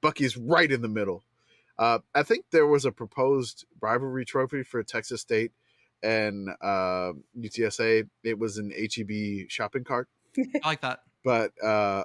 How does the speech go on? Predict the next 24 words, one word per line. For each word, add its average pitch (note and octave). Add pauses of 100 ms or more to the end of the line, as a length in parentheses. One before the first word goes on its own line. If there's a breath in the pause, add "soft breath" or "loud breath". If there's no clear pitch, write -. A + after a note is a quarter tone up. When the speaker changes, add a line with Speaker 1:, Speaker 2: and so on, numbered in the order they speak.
Speaker 1:
a A#2+
golden B2
H A2+
E -
B A2+
shopping G#2
cart. F#2+
I A#2+
think C#3+
somebody A2+
did G#2
that A2+
on A2
the G2+
U G2
T A2+
S G#2+
A A#2+
boards. A#2
And G2 (680)
if B2
that C#3
hasn't E3
happened, C3